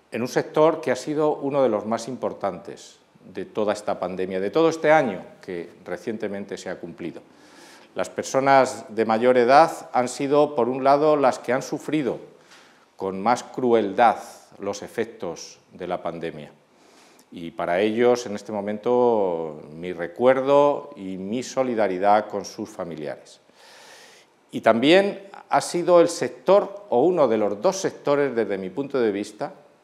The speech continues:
eh, de las etapas vitales que podemos, eh, completar a lo largo de toda nuestra vida, que más ha respetado las normas,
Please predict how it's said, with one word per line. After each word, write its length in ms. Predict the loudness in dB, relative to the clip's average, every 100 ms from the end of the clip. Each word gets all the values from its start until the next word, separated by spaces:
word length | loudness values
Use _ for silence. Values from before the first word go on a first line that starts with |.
| _ _ _ _ _ _ _
eh, 440 | -8 -6 -4 -6 -8
de 280 | -10 -6 -2
las 480 | 0 -2 -4 -14 -20 -12
etapas 640 | -8 6 6 8 4 4
vitales 720 | -2 4 6 6 2 -6 -14 -14
que 140 | -12
podemos, 640 | -8 -4 -2 -2 -4 -8 -10
eh, 240 | -8 -8 -8
completar 640 | -6 -6 -6 -2 2 4
a 60 | 2
lo 100 | 0
largo 300 | 0 0 -2
de 100 | -4
toda 220 | -4 -4
nuestra 340 | -6 -10 -10
vida, 300 | -8 -6 -8 -10 -20 _ _ _ _ _ _ _
que 140 | -6 -2
más 320 | 0 0 2
ha 100 | 0
respetado 800 | 0 -6 -10 -6 -4 -4 -4 -8
las 340 | -10 -12 -14
normas, 580 | -14 -16 -18 -20 -20 -20